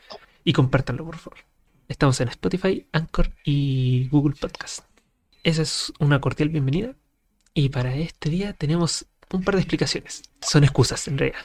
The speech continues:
Speaker 2: No, no son excusas, son, son justificativos médicos. <laughs> ¿Alguna vez
Speaker 1: Oh,
Speaker 2: fueron
Speaker 1: no.
Speaker 2: llegar-
Speaker 1: No, espérate,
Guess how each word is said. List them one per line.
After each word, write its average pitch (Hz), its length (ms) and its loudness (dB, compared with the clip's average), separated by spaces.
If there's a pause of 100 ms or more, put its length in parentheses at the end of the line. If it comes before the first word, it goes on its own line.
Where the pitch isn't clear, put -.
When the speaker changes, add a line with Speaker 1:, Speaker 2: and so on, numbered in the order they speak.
(120)
Speaker 2:
No, 143 160 2
no 127 100 4
son 135 160 2
excusas, 131 340 -2
son, 127 480 2
son 139 160 2
justificativos - 640 4
médicos. 123 420 0 (360)
<laughs> - 1120 -2
¿Alguna 160 280 2
vez 185 100 2
Speaker 1:
Oh, - 20 0
Speaker 2:
fueron 185 320 2
Speaker 1:
no. 131 120 -2 (180)
Speaker 2:
llegar- 147 300 2
Speaker 1:
No, - 60 0
espérate, - 300 -6